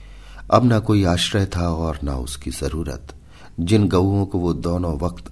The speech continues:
अपने हाथों से दाना चारा देती और सहलाती थी, वे अब खूंटे पर बंधी निराश नेत्रों से द्वार की ओर ताकती रहती थीं। बछड़ों को गले लगाकर पुचकारने वाला अब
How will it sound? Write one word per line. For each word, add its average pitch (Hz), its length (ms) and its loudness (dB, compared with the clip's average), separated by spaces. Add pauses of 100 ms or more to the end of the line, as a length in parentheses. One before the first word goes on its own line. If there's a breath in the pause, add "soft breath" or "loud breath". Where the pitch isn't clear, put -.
अपने 78 240 -4
हाथों 76 360 -6
से 76 160 -6
दाना 78 340 -2
चारा 73 320 -6
देती 71 420 -6
और 64 120 -8
सहलाती 80 600 -4
थी, - 380 -10 (640 loud breath)
वे 120 140 10
अब 107 160 4
खूंटे - 380 -2
पर 87 200 -2
बंधी 80 540 -2
निराश 95 380 2
नेत्रों 73 360 -4
से - 160 -6
द्वार 78 300 -4
की 78 140 -10
ओर 71 100 -8
ताकती - 500 -4
रहती 80 320 -4
थीं। - 260 -12 (640 loud breath)
बछड़ों 110 380 6
को 101 120 0
गले 90 240 2
लगाकर 85 420 -2
पुचकारने 82 580 -4
वाला 71 280 -8
अब 67 120 -12